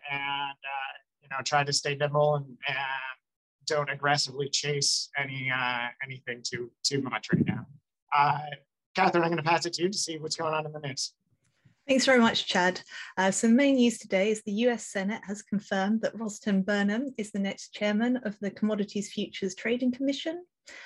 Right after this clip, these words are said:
Speaker 2: We have some news that the S E C has delayed decisions on the Bitwise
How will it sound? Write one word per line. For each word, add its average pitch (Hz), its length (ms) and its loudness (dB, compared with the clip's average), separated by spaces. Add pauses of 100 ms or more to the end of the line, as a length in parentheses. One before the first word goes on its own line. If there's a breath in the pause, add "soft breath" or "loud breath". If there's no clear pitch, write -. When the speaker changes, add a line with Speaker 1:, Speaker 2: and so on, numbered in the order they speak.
(280 loud breath)
Speaker 2:
We 208 80 0
have 202 180 -2
some 214 160 2
news 214 220 4
that - 100 -6
the - 140 0
S 240 200 -2
E 240 60 2
C 233 240 0
has 254 140 2
delayed 214 500 0
decisions 240 640 -2
on 202 160 -2
the 185 80 -2
Bitwise 202 500 -2